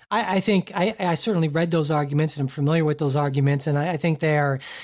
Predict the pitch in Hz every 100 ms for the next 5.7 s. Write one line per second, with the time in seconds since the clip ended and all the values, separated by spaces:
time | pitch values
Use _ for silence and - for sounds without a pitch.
0 | - 160 151 - 185 185 165 165 151 143
1 | 135 - - 147 156 208 175 170 156 -
2 | 156 160 170 156 139 131 131 151 165 151
3 | 147 151 147 147 143 160 - 170 180 147
4 | 170 143 - 170 135 151 180 180 180 165
5 | 147 139 147 165 151 156